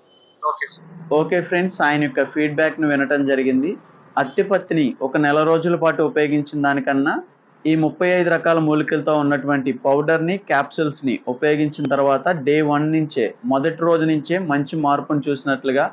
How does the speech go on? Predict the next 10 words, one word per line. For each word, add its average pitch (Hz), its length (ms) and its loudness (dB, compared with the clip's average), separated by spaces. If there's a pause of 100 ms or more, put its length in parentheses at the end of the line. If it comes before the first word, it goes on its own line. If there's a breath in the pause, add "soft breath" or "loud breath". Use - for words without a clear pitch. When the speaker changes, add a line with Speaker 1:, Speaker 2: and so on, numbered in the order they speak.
(420)
Speaker 2:
సాయంత్రం 160 520 0
అయ్యేసరికి 151 640 2 (160)
నీరసం, 147 500 2 (200)
అలసట, 135 440 2 (180)
ఉత్సాహం 156 580 2
లేక 131 360 2 (120)
ఇబ్బంది 143 340 2
పడతా 147 380 2
ఉన్న 143 220 2
వాటికి 135 440 0